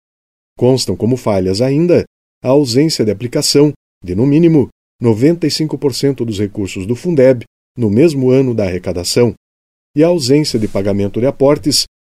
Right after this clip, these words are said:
para a cobertura do déficit atuarial do Fundo Previdenciário dos Servidores. A inadimplência totaliza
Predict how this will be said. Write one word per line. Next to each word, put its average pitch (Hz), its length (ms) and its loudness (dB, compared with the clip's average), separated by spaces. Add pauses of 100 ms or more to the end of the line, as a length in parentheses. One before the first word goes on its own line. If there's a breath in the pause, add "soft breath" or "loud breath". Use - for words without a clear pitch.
(100)
para 135 200 0
a - 20 -4
cobertura 139 580 0
do 123 140 -2
déficit 110 640 0
atuarial 131 600 0 (300)
do 123 120 0
Fundo 147 380 -2
Previdenciário 143 840 0
dos 101 160 -8
Servidores. 104 720 0 (680)
A 98 80 0
inadimplência 95 640 -2
totaliza 147 680 0